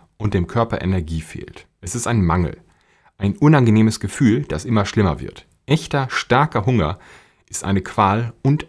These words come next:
eine Gelegenheit, Demut zu erleben. Appetit ist etwas anderes. Appetit ist viel einfacher. Dieses Gefühl bekommen wir, wenn wir etwas sehen, das wir mögen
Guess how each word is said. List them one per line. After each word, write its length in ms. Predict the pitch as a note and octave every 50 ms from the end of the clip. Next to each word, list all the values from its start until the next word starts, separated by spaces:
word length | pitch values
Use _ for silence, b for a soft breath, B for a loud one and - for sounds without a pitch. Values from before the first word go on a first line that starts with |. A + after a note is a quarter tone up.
| _ -
eine 160 | - F#2 F2
Gelegenheit, 720 | E2 - E2+ E2+ F#2+ G2+ G#2 A2 G#2 A2 G#2+ G#2 - - -
Demut 480 | E2 D#2+ F#2 F#2 F#2 F2 D#2+ D2 -
zu 140 | - - -
erleben. 460 | A#1 B1 B1 C#2+ C2 - - - - _ _ _ _ _ _ _ _ _ _ _ _ _ _ _ _ _ _ _ _ _ _ _ _ _ _ _ _
Appetit 560 | - G#2+ - - - A3 A#3+ G#3 - - - - _ _ _ _ _ _ _ -
ist 160 | - F2+ -
etwas 240 | - - B2+ B2 -
anderes. 600 | - G2 F2+ D#2 C#2 - - - - - - _ _ _ _ _ _ _ _ _ _ _ _ _ -
Appetit 440 | C3+ C3 - B2 - - G3 G3 -
ist 220 | B2+ - - -
viel 240 | - - F3 E3 - -
einfacher. 580 | F#2+ G#2 G2+ - - D2+ C#2+ - - - - _ _ _ _ _ _ _ _ _ _ _ _ _ _ _
Dieses 400 | - A#2 A#2 E3 G#3 G3 D3 -
Gefühl 320 | - - - - A#2 A#2
bekommen 400 | - E2+ - - A2 A2+ A#2+ A#2+
wir, 320 | A#2 C#3 D3+ D#3 D#3 D#3 b b b b b b
wenn 160 | A2+ A#2 C3
wir 80 | C3
etwas 300 | A#2+ B2 B2 A2+ G2+ F2+
sehen, 320 | F#2+ A#2 B2 B2 C3 C3+ A#2+
das 180 | A2+ F#2+ -
wir 60 | A2 F#2+
mögen 420 | E2+ F2 F2 F#2 G#2 B2 B2+